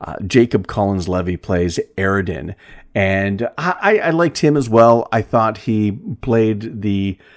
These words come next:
I, I thought he played a good general. He played a good, uh, advisor to the king. He, he played, uh, a good role in this,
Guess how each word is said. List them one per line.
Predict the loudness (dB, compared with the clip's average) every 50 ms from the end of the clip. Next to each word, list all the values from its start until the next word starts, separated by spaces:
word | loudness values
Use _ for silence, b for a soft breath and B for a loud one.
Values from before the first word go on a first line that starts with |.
| B B B
I, | -6
I | -4 -4 -2 0
thought | 0 2 2
he | 0
played | 0 0 0 0 2
a | 2
good | 4 4 4 4 4
general. | 2 2 2 2 0 -4 -6 -8 -14 -16 _
He | _ -4 -4
played | -4 -2 0 2 2 2 2 0 -2 -4 -4
a | -4 -4 -4
good, | -4 -4 -2 0 2 2 2 2 0 -6 B B B B B B B
uh, | -10 -10 -8 -4
advisor | -4 -6 -4 -2 0 0 2 2 2 0 0 0 0 0 0 0 -2
to | -4 -4 -6
the | -6 -6
king. | -6 -6 -2 0 0 0 0 0 -2 -2 -4 -6
He, | -8 -6 -4 -2 -2 0 0 -2
he | -2 -4
played, | -6 -8 -4 0 0 2 2 0 -2 -4 -8 b b b b b b b
uh, | -12 -10 -8 -8 -8 -6
a | -6 -6
good | -6 -6 -2 2 4 4 4 4 2
role | 0 -2 -4 -4 0 2 4 6 8 8 8 6 6 4
in | 2 0 -2 -2
this, | -4 -4 -8 -10 -14 -16